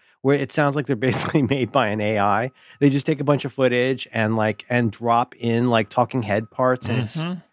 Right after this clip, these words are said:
Speaker 1: Have you seen any of these? It, it feels like
Speaker 2: Yeah.
Speaker 1: it's made by a, by a machine.
Speaker 2: Yeah, a lot of them are. Like,
Speaker 1: Yeah.
Speaker 2: I, I was just, I was, I was discussing, like, the, you know, if you ever Google for how to pronounce and then you type a proper
Speaker 1: Yeah.
Speaker 2: name,
Speaker 1: Oh,
Speaker 2: you will get a,
Speaker 1: absolutely.
Speaker 2: you will get a computer generated video that phonetically pronounces that name.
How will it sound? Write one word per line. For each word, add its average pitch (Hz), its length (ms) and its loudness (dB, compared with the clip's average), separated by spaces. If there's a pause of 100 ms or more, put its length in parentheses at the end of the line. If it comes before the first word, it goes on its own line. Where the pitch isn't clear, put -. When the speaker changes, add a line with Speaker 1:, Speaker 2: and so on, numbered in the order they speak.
(160)
Speaker 1:
Have 175 100 0
you 349 60 2
seen 285 240 0
any 330 140 0
of 349 60 -4
these? 370 280 -2
It, 202 120 -6
it 190 140 2
feels 220 340 0
like 214 120 2
Speaker 2:
Yeah. 117 60 0
Speaker 1:
it's 104 120 -4
made 165 480 0
by 135 200 2
a, 127 160 0 (140)
by 127 120 2
a 123 60 2
machine. 123 340 -2 (400)
Speaker 2:
Yeah, 104 160 2
a - 20 2
lot 87 320 0
of 82 60 -6
them 78 100 -8
are. 76 320 -12
Like, 98 140 -4
Speaker 1:
Yeah. 110 180 4
Speaker 2:
I, 151 60 0
I - 20 2
was 143 140 2
just, 117 200 -8
I 147 60 -6
was, 127 260 -6 (300)
I - 40 -16
was - 160 -16
discussing, 120 640 -4
like, 98 180 -4
the, 90 240 -4 (480)
you 123 80 -4
know, 87 140 -4 (140)
if 117 140 -6
you 127 100 2
ever 131 220 2
Google 113 320 0
for 95 480 0
how 113 180 0
to 117 140 -2
pronounce 104 480 -8
and 98 60 -8
then 92 80 -6
you 90 60 -6
type 92 220 -8
a 87 40 -14
proper 95 320 -4
Speaker 1:
Yeah. 123 240 4
Speaker 2:
name, 151 140 -8
Speaker 1:
Oh, 165 360 0
Speaker 2:
you 139 180 -2
will 151 80 2
get 143 120 4
a, 143 140 2
Speaker 1:
absolutely. - 140 -4
Speaker 2:
you 147 80 0
will 147 60 0
get 135 160 -2
a - 20 -6
computer 120 320 -2
generated 104 460 -2
video 95 300 -4
that 87 120 -12
phonetically 95 420 -6
pronounces 87 400 -14
that 87 140 -12
name. 90 180 -16